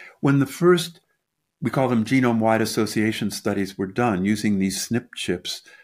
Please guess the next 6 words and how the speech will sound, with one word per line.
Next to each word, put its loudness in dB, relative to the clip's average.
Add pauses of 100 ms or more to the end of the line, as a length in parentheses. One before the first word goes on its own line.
(140)
to -2
identify -2
genes -2
responsible -6 (220)
for -12
schizophrenia, -4